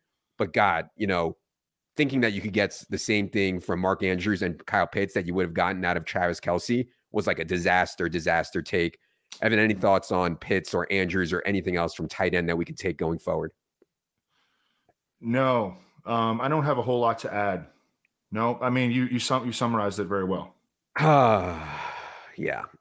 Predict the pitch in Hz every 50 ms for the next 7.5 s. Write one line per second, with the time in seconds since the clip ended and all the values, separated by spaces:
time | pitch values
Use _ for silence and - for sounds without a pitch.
0 | _ - 123 131 - - 143 - 202 214 - - - _ _ _ _ _ - 127
1 | 127 - - - - 120 113 113 113 110 - - 120 113 107 110 110 98 - -
2 | _ _ _ _ _ _ _ _ - - 131 110 101 101 107 127 123 110 98 107
3 | 98 92 90 202 214 - - - 208 196 - - 180 170 175 156 143 139 147 143
4 | 139 - 135 123 117 - 123 120 117 120 117 117 117 98 107 104 101 98 95 101
5 | 101 90 90 - 151 160 160 160 156 156 151 139 - 113 107 104 110 127 113 117
6 | 131 135 143 131 127 107 95 87 76 67 71 - _ _ _ _ _ _ - 98
7 | 107 101 87 - 92 80 76 62 -